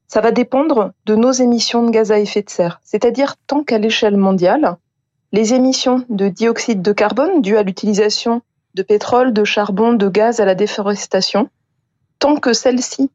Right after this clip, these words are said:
n'auront pas diminué suffisamment pour atteindre zéro net, c'est-à-dire qu'on soit éventuellement capable de contrebalancer des émissions résiduelles,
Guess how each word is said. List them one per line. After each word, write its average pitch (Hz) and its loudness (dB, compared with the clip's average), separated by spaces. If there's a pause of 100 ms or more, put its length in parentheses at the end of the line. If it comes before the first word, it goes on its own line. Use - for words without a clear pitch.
(160)
n'auront 214 2
pas 226 0
diminué 240 2
suffisamment 240 -2 (240)
pour 214 0
atteindre 214 0
zéro 202 2
net, 202 2
c'est-à-dire 202 -2 (500)
qu'on 220 0
soit 226 2
éventuellement 233 0
capable 226 -2 (140)
de 202 -2
contrebalancer 208 0
des 190 0
émissions 196 0
résiduelles, 185 0